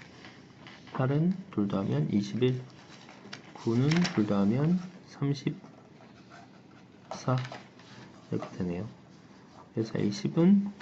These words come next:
둘 더하면 오십오, 오십오다. 그럼 오십오분의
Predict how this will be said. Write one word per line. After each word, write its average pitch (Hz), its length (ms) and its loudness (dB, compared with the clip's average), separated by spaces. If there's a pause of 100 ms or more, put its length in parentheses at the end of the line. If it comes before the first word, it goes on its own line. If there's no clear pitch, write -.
(320)
둘 107 200 4
더하면 127 580 2 (920)
오십오, 123 1120 2 (760)
오십오다. 107 460 -6 (220)
그럼 107 180 -4
오십오분의 101 680 2